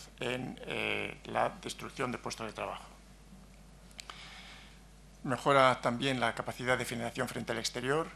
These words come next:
y sobre estas, y sobre unas bases más sólidas estimamos que, eh, se inicia un proceso, eh, sostenido de recuperación económica. Para garantizar esta continuidad del crecimiento es por-, es, entendemos que es imprescindible continuar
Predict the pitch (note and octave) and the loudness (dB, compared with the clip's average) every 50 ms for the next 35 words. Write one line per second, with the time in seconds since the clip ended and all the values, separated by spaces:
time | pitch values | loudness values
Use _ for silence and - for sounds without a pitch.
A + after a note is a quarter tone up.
0 | - - - - - - B2+ - - A#2+ A#2 B2 - - C3 A#2+ - - - - | -16 -18 -20 -20 -12 -8 -6 -4 -2 -2 -2 -2 0 0 0 0 0 -4 -8 -8
1 | - B2 - A#2+ A#2 A#2 A#2+ B2 B2+ C#3 C3 B2 C3+ C#3 B2+ - A#2+ A2+ G#2+ - | -4 -2 -2 0 0 0 0 2 2 2 2 4 4 4 4 4 0 0 -4 -2
2 | B2 B2 A#2 A2+ - - C3+ C3 C3 C3 C#3 C#3+ C3+ - - - - - - - | 2 2 2 4 4 2 2 2 2 4 4 4 4 4 0 -2 -4 -14 -18 -20
3 | - - - - - B2 - - B2 G#2+ A#2+ A#2 A#2 A#2 A#2+ A#2+ - - - - | -20 -20 -16 -8 -8 -8 -6 -6 -4 2 2 2 4 4 2 4 2 0 -2 -4
4 | - C3 B2 B2 B2+ - - - C#3+ B2 A2+ - - A#2 A2+ A#2 A#2+ B2 - C3 | -4 -2 -2 0 -2 -2 -4 -4 -4 -2 0 0 0 0 0 -2 -2 -2 0 0
5 | B2 A#2 - A#2+ G#2+ - B2 A#2 - - B2+ A#2+ A#2+ A#2+ A#2 - - - - - | -2 -2 -2 -6 -6 -4 -2 -2 0 0 2 2 0 0 -2 -4 -10 -20 -20 -20
6 | - - - - - - A#2 A2+ A2 A2 - - - - C#3+ B2 - - - A#2 | -20 -20 -18 -10 -4 -2 -2 -2 -2 -4 -6 -2 -2 0 2 2 0 0 -2 -2
7 | A#2 B2 B2 A2+ B2 B2 B2+ B2+ - - - A#2+ A#2+ A#2+ A#2+ B2 B2+ - - - | 0 0 0 2 4 4 4 2 -2 -6 -10 -6 -2 -2 -2 0 -2 -4 -8 -12
8 | - - - - - - A#2 - B2 A#2 - - B2+ A2+ A2+ - A#2 G#2 G2 F#2 | -12 -10 -6 -6 -4 -4 -4 -4 -4 -4 -2 -2 -2 -2 -2 -2 0 -2 -2 -2
9 | F#2 F2 - D#2 D#2 - - - - - - - - - - - - - - - | -2 -8 -8 -12 -12 -12 -14 -16 -20 -20 -20 -20 -20 -20 -20 -20 -20 -20 -20 -20
10 | - - - A#2 A#2+ A#2 A#2 A#2+ A#2+ A2+ A#2 A2+ - C3+ B2+ B2+ B2+ A#2+ - - | -12 0 4 6 6 8 8 6 4 2 -4 0 6 8 8 8 8 4 2 2
11 | - B2+ A#2+ A#2 A2+ G#2+ - - - - - B2+ A#2 - B2+ A#2+ B2 B2 B2+ C3 | 4 4 6 6 6 4 0 -6 -8 -4 -4 -2 -2 -2 -2 -2 0 4 4 4
12 | B2 A2+ A#2+ A2 - A#2 A2 A#2 A#2 C3 C3 B2+ - A#2+ A#2+ - - A#2 A2+ - | 4 4 0 -4 -4 -6 -8 -4 -4 -4 -4 -2 -4 -4 -4 -2 -2 -2 -2 -2
13 | - C3+ B2 B2 A2 - - - - B2+ A2 - A2+ B2 B2+ A2+ G#2+ - - A#2 | -4 -4 -4 -4 -4 -6 -6 -6 -8 -8 -6 -6 -6 -4 -4 -4 -4 -4 -4 -2
14 | A#2 - B2 A2+ A2 G#2+ G#2 - A2+ A2 A2 B2+ C3 C#3 C#3 C3+ C3 A#2+ - A#2 | -2 -2 -2 -2 -6 -6 -6 -6 -6 -4 -2 -2 0 0 0 0 -2 -4 -4 -2
15 | A2+ B2 B2 B2 A#2 | 0 2 4 4 4